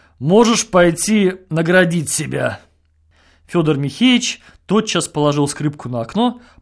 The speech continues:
поклонился сперва мне как гостю, потом старушке, потом Радилову и вышел вон.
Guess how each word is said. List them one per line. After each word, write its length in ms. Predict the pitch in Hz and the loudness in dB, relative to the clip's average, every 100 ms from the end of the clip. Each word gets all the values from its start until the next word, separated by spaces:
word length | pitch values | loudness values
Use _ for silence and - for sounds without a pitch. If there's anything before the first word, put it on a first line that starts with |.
| - | -10
поклонился 560 | 143 135 135 202 180 | -6 -4 -2 -2 -2
сперва 380 | 147 151 131 127 | -6 -6 -4 -4
мне 200 | 131 220 | -2 -2
как 220 | 233 180 | -2 -4
гостю, 480 | 165 180 - 156 147 _ - | -2 -4 -4 -6 -8 _ -10
потом 280 | 131 139 131 | -6 -6 -6
старушке, 640 | - 139 233 - 185 175 _ _ - | -6 -2 -2 -4 -6 -8 _ _ -8
потом 280 | 135 139 123 | -6 -4 -4
Радилову 580 | 123 127 233 208 185 180 - | -4 -2 -2 0 -4 -6 -10
и 80 | 117 | -8
вышел 340 | 131 - 156 | -6 -6 -8
вон. 300 | 120 104 101 | -8 -10 -12